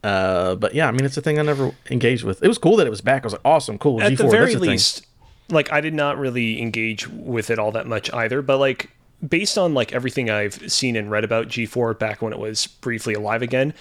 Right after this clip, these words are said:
Speaker 2: it seems like they didn't take anything for granted. It seems like everyone involved is like, "Hey, if this is, you know, our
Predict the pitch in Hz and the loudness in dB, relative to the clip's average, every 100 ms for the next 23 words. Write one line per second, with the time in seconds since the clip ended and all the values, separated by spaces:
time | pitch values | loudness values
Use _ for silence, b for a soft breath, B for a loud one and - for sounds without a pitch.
0 | B - 156 - 214 202 165 127 123 135 | B -2 0 0 0 0 2 2 2 -2
1 | - 104 107 123 110 107 117 117 107 101 | -4 -6 -6 -6 -8 -4 -2 0 -2 -4
2 | 113 135 120 117 - 117 123 117 110 110 | -4 -2 -2 -4 -4 -2 0 0 0 0
3 | 113 120 117 110 143 151 117 B B B | 0 -2 -2 -2 0 -2 -4 B B B
4 | - 127 - 139 143 - 135 123 117 107 | -4 -4 -2 -2 0 0 2 2 0 -2
5 | - 156 113 104 _ _ - 113 107 104 | -2 0 -2 -4 _ _ 0 0 0 -2
6 | 107 | -4